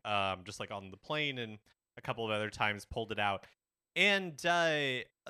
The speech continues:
so on the one hand, I'm super glad that Super Mario Galaxy is on the Switch and it is possible to play it in handheld mode,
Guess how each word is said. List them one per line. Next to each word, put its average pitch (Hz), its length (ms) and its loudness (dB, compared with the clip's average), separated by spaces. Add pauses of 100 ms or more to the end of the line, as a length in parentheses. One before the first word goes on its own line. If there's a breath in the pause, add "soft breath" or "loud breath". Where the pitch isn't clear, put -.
(140)
so 185 200 2
on 175 200 2
the 180 60 -2
one 196 180 2
hand, 208 360 -2 (100)
I'm 143 340 0
super 160 800 -4
glad 110 640 4
that 110 120 -4
Super 120 200 -12
Mario 117 260 0
Galaxy 107 560 -2
is 104 320 -10
on 131 200 -2
the 143 80 -8
Switch 127 500 -8
and 123 120 -4
it 110 120 -6
is 101 140 -6
possible 185 500 -4
to 127 80 -8
play 117 200 -8
it 110 60 -8
in 107 100 -10
handheld 104 400 -8
mode, 101 260 -2